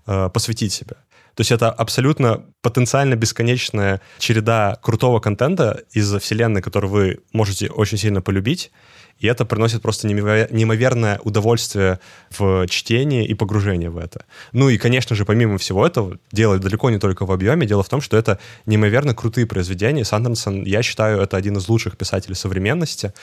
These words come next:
именно художественных. Он, э, пишет книги неимоверным слогом, просто очень крутым. И ш-, еще, что мне очень нравится,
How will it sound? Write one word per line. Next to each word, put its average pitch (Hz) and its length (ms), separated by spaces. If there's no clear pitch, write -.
именно 104 320
художественных. 92 800
Он, 127 260
э, 104 400
пишет 127 260
книги 147 260
неимоверным 117 680
слогом, 117 580
просто 101 420
очень 113 300
крутым. - 400
И 113 340
ш-, - 140
еще, 135 220
что - 140
мне 107 140
очень 101 400
нравится, 123 540